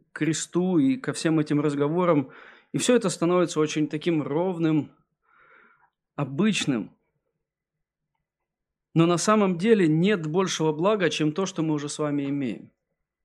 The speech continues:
Нет большего блага. Христос произносит довольно радикальные слова, записанные в Евангелии от Марка, восьмой главе. Это такая центральная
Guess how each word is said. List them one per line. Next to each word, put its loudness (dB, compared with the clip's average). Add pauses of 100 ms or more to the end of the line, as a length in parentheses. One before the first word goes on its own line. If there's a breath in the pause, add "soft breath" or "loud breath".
(2250)
Нет 2
большего 0
блага. -4 (1200)
Христос 2
произносит 0
довольно 2
радикальные 2
слова, 0 (720)
записанные 2
в 0
Евангелии 2
от -2
Марка, 0
восьмой -2
главе. -2 (400 soft breath)
Это 0
такая 2
центральная 2